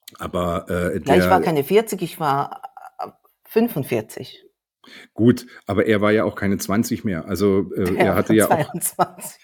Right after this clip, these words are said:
Speaker 1: <laughs> Ja, Gott, noch mal. Äh, du weißt doch, worauf ich hinaus möchte,
Speaker 2: Ja,
Speaker 1: dass er
Speaker 2: absolut.
Speaker 1: hatte
Speaker 2: Und, na,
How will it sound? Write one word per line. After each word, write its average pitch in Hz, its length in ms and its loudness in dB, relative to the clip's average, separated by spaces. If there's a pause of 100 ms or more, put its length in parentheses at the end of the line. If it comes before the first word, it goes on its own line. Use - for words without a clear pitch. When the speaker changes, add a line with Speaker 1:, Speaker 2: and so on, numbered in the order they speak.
Speaker 1:
<laughs> - 880 -10
Ja, 82 140 -6
Gott, - 340 -6
noch 104 180 -8
mal. 87 360 -12 (600)
Äh, 117 180 -4 (140)
du 123 160 -4
weißt 143 220 0
doch, 156 100 2
worauf 131 300 0
ich 107 80 -8
hinaus 127 380 -2
möchte, 110 440 -2
Speaker 2:
Ja, 196 220 6
Speaker 1:
dass - 0 -
er 208 80 2
Speaker 2:
absolut. 202 320 0
Speaker 1:
hatte 196 200 0
Speaker 2:
Und, 196 180 0
na, 214 100 2